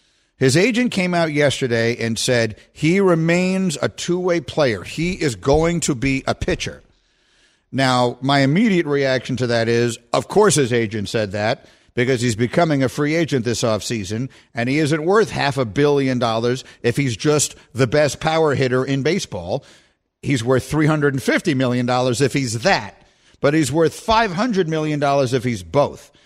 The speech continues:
So, Hembo, no one knows more about this stuff than you do.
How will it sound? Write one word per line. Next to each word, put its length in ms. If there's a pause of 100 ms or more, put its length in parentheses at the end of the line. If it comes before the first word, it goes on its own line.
(200)
So, 200
Hembo, 380
no 140
one 180
knows 220
more 200
about 280
this 140
stuff 260
than 140
you 140
do. 240